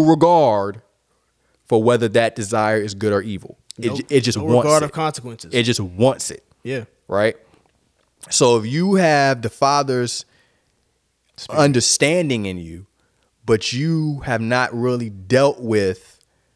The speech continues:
Speaker 1: the seed, right, the adversary seed, then what'll happen is when your body has a desire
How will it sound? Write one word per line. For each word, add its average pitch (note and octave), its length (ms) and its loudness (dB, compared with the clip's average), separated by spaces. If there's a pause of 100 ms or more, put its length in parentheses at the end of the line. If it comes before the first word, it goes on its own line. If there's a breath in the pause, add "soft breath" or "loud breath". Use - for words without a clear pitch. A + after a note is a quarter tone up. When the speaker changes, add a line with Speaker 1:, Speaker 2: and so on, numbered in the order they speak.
(640)
Speaker 1:
the G#2+ 680 -4 (160)
seed, A#2+ 800 -4 (480)
right, A2 220 2
the G#2+ 120 -2
adversary B2 500 0
seed, C3 400 -2
then A2+ 140 -2
what'll A2 180 2
happen D3 440 -2
is G#2+ 220 -4
when G#2+ 220 -6
your A2 140 0
body A#2 380 0
has A2+ 220 -2
a G#2 60 -4
desire A2+ 580 0